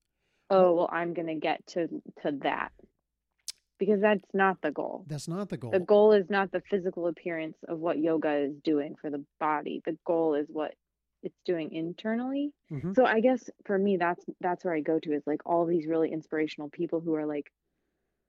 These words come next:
Speaker 1: trying to make what yoga looks like, um, you know, more equitable. <laughs>
Speaker 2: Yeah, well, I mean, in that situation, um, I agree, I agree with you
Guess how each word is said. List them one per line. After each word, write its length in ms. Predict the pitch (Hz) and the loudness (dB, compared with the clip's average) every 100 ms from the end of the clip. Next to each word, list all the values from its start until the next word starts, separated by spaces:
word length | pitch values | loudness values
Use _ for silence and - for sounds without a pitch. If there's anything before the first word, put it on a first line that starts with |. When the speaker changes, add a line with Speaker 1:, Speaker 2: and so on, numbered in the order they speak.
| _ | _
Speaker 1:
trying 420 | - - 185 180 180 | -8 0 2 2 0
to 120 | 175 | -2
make 500 | 170 165 165 151 - _ _ _ | -2 2 0 -2 -12 _ _ _
what 180 | 165 - | -6 -2
yoga 340 | 165 160 151 | 0 0 0
looks 320 | 143 160 - _ | 0 -2 -2 _
like, 460 | 143 139 143 - _ _ _ _ _ _ _ _ _ _ _ _ _ _ _ _ _ _ _ _ _ | -6 -6 -8 -10 _ _ _ _ _ _ _ _ _ _ _ _ _ _ _ _ _ _ _ _ _
um, 540 | 160 151 139 135 135 - _ _ - - | -6 -4 -4 -8 -12 -14 _ _ -16 -12
you 140 | - 160 | -6 -6
know, 260 | 143 151 - _ _ - | -6 -12 -16 _ _ -4
more 220 | 175 - | -2 -2
equitable. 500 | 156 170 151 - 175 - | -2 -2 -2 -2 -2 -6
<laughs> 40 | - _ _ _ _ _ | -16 _ _ _ _ _
Speaker 2:
Yeah, 260 | 156 185 220 | -2 0 0
well, 280 | 170 196 - | -4 -6 -6
I 100 | 165 | -6
mean, 240 | 185 190 180 | -4 -4 -4
in 160 | 185 165 | -6 -6
that 200 | 165 180 | -6 -6
situation, 800 | 190 170 151 147 151 - 165 175 - - | -10 -6 -8 -8 -10 -8 -10 -10 -16 -12
um, 560 | 139 135 139 135 127 117 _ 294 _ 160 | -10 -8 -8 -10 -12 -16 _ -20 _ -6
I 80 | |
agree, 500 | 165 143 139 190 175 160 | -4 -2 -2 -2 -6 -6
I 100 | 160 | -8
agree 280 | 131 180 | -4 -2
with 240 | 185 165 139 | -2 -4 -6
you 500 | 139 143 135 127 | -8 -6 -4 -6